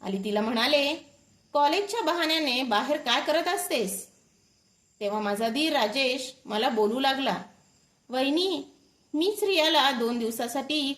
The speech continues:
कॉलेजमधून सुट्टी घ्यायला लावली होती आणि मी तिला काल मूव्ही बघायला घेऊन गेलो होतो आणि आज बाहेर फिरायला गेलो होतो." त्यांचे बोलणे ऐकून तर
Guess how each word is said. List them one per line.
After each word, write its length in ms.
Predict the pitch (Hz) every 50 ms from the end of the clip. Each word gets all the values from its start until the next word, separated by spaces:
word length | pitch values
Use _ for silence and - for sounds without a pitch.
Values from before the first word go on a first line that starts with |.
| -
कॉलेजमधून 580 | - 226 202 190 208 240 240 233 226 240 269 302
सुट्टी 300 | - 277 190 - - 220
घ्यायला 280 | 214 285 262 240 240 254
लावली 280 | 269 269 277 269 285
होती 440 | 320 302 233 - 254 190 - - - - _ _ _ _ _ _ _ _ _ _ _ _ _ _ _
आणि 520 | - 233 254 294 349 381 381 349 339 349 339 - _ _ _ _ _ 294
मी 140 | 320 339 339
तिला 200 | 359 330 320 339
काल 360 | 330 311 269 226 214 262 254
मूव्ही 380 | 240 214 226 226 214 220 247 254
बघायला 360 | 247 269 285 277 277 311 320
घेऊन 320 | 302 277 233 208 220 240
गेलो 220 | 240 262 269 285 339
होतो 480 | 330 302 311 - 240 180 - - - - _ _ _ _ _ _ _ _ _ _ _ _ _ _ _
आणि 260 | 175 190 202 214 226
आज 300 | 240 247 277 339 359 320 311 - - - - _ _ _ _ 208
बाहेर 300 | 208 220 214 208 233 269
फिरायला 360 | - 320 277 277 285 285 302
गेलो 260 | 285 302 311 320 330
होतो." 460 | 339 339 339 269 226 185 185 - - - _ _ _ _ _ _ _ _ _ _ _ _ _ _ _ _ _ _ _ -
त्यांचे 360 | 330 320 339 349 - 427 466
बोलणे 300 | 392 392 330 330 339 359
ऐकून 300 | 349 311 294 - 311 311
तर 320 | 302 302 254 220 214 214